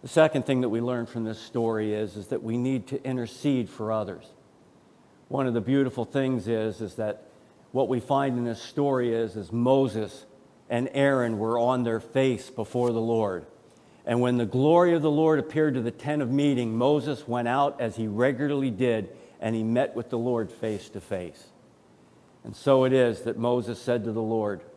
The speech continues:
"If you do this, what you're saying, if you do not bring this people into the land and you bring a plague among us,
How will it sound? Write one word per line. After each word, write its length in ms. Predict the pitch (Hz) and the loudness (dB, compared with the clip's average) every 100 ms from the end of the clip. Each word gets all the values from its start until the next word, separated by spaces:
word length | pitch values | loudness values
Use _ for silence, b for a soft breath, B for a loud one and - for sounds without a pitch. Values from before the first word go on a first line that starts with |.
| - _ B B B B | -20 _ B B B B
"If 240 | 120 113 | -4 -2
you 240 | 131 165 185 | 2 2 2
do 360 | 127 170 180 | 2 6 6
this, 520 | 147 160 131 - - - 107 | 6 4 2 -2 -16 -16 -4
what 200 | 123 131 | -4 -2
you're 120 | 127 | -4
saying, 500 | - 139 123 98 92 - - _ _ b b b - | 0 0 0 -2 -8 -16 -20 _ _ b b b -4
if 200 | 123 139 | -2 0
you 100 | 156 | 0
do 300 | 120 156 180 | 2 2 4
not 340 | 170 160 - | 2 0 -2
bring 180 | 160 165 | -2 0
this 140 | 147 | -2
people 420 | - 170 175 151 147 | -2 0 0 0 -4
into 160 | 135 | -2
the 80 | 123 | -2
land 400 | 135 147 147 127 | -2 -2 -2 -2
and 100 | 120 | -2
you 60 | 117 | -2
bring 240 | 147 143 | -2 -4
a 40 | |
plague 420 | 135 - 156 156 135 | -4 0 2 2 0
among 360 | 131 147 147 | 0 0 -2
us, 280 | 107 92 - | -6 -10 -20